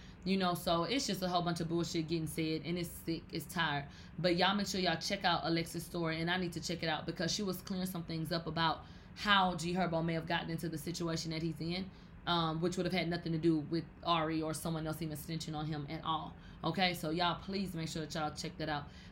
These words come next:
But let's get into what the Shade Room reported. It says that G Herbo is looking at some serious charges after being tied to a federal fraud case.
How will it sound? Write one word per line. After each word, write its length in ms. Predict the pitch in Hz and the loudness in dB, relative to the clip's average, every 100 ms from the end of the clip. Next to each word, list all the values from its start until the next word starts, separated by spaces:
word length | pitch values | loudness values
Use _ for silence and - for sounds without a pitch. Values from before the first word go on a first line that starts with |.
| - | 2
But 140 | 196 | 4
let's 160 | 208 208 | 4 2
get 120 | 214 | 2
into 220 | 196 190 | 2 2
what 260 | 175 180 175 | 2 2 2
the 60 | 170 | 0
Shade 320 | 190 180 165 | 2 2 2
Room 180 | 165 156 | 0 -2
reported. 400 | - 165 147 139 - - - - - - - | -4 -2 -2 -4 -12 -16 -16 -16 -16 -14 -2
It 180 | 190 196 | 0 2
says 200 | 202 196 | 2 2
that 140 | 175 170 | 2 0
G 160 | 185 | 2
Herbo 420 | 190 220 196 170 - - - | 4 4 4 4 0 -8 2
is 140 | 180 | 2
looking 180 | 185 185 | 4 2
at 100 | 180 | 0
some 100 | 175 | 0
serious 360 | 170 190 175 - | 0 2 2 2
charges 400 | 190 185 180 170 | 4 4 4 2
after 180 | 165 165 | 0 0
being 220 | 170 165 | 2 2
tied 320 | 175 170 165 | 2 2 0
to 140 | 165 | -2
a 40 | 151 | -2
federal 400 | 180 175 180 180 | 0 0 0 -2
fraud 440 | 180 180 180 170 | 0 4 4 4
case. 260 | 170 156 | 0 -2